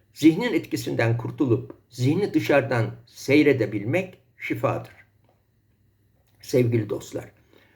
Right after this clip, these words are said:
ölüm yaşam derken yeri gelmişken reenkarnasyon hakkında da bir iki söz edelim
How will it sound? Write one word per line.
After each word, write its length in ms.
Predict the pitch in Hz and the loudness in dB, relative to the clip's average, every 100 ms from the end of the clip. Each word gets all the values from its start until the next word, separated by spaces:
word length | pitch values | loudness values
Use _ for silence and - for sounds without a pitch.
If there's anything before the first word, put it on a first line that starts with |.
| _ _ - | _ _ 6
ölüm 300 | 180 240 240 | 6 6 0
yaşam 460 | 175 170 220 202 156 | 0 0 -2 -2 -2
derken 480 | 233 - 107 98 123 | -4 -4 -6 -6 0
yeri 240 | 131 208 170 | 2 2 2
gelmişken 640 | 139 120 104 - 151 131 | 2 0 -6 -6 -4 0
reenkarnasyon 840 | 165 151 151 151 147 143 - 175 | 0 0 -2 -4 -2 -2 -2 -2
hakkında 460 | 127 - 110 104 - | -2 -2 -6 -6 -4
da 120 | 120 | 2
bir 100 | 160 | 2
iki 200 | - 170 | 2 -2
söz 240 | 170 127 | -2 -2
edelim 320 | 104 - - | -2 -4 -10